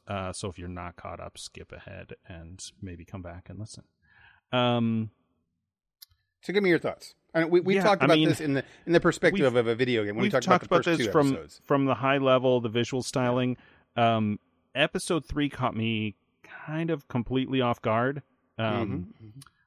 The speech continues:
Speaker 1: I am not familiar with any of the story, but of course I could see the, um, the emotions, the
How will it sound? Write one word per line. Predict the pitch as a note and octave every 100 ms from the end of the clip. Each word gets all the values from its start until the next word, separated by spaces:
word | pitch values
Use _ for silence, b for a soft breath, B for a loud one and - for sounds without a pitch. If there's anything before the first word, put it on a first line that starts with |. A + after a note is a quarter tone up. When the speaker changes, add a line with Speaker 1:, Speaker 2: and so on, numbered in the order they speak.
| _ _
Speaker 1:
I | A#2 B2 C3
am | C3
not | B2+ -
familiar | C3 B2 A#2+ A2+
with | G#2+
any | A2+ A#2
of | A#2+
the |
story, | - - G#2+ G2 A2
but | A#2+ A2+
of | G#2+
course | - A2+ -
I | A2
could | A2 A2 -
see | - - D3 C#3 C3+ B2+ B2 - _ _ _ A2
the, | A2+ A2 G#2+ G#2 G#2 G#2 _ _ _
um, | G#2 G#2 F#2+ F#2 F2+ E2+ _ _ _ _ _ _ _ _ _ _ _ _ _ F#2+
the | G#2 G2+ G2 G2 G2 G2 _ -
emotions, | A2 G#2+ G#2 A2+ C3+ B2 B2+ C3 - - _
the | A2 G2 F#2+